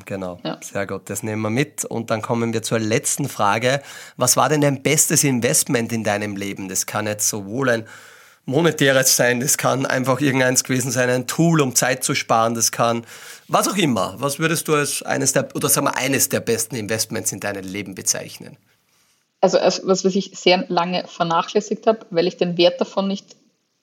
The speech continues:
Speaker 2: irgendwie nachvollziehen habe können, warum Leute dafür Geld ausgeben. Und auf der anderen Seite, was mir jetzt extrem abgeht, sind tatsächlich Reisen. Das klingt vielleicht auch wieder ein bisschen kitschig, aber ich habe auf Reisen einfach so viele tolle Dinge erlebt. Und eine meiner letzten Reisen war nach Myanmar,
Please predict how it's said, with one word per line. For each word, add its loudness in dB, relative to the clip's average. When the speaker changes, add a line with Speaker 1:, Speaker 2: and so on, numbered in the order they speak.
Speaker 2:
irgendwie 4
nachvollziehen 0
habe 2
können, 2
warum 2
Leute 6
dafür -4
Geld -2
ausgeben. 0
Und -2
auf 0
der 2
anderen 0
Seite, 0
was -4
mir -2
jetzt -4
extrem 0
abgeht, 0
sind -6
tatsächlich -2
Reisen. 0
Das -16
klingt 0
vielleicht 4
auch 6
wieder 4
ein 2
bisschen -2
kitschig, -2
aber 2
ich -4
habe -6
auf -2
Reisen 2
einfach -2
so -4
viele -2
tolle 2
Dinge -2
erlebt. -2
Und -10
eine -2
meiner -2
letzten 0
Reisen 0
war 2
nach -4
Myanmar, 0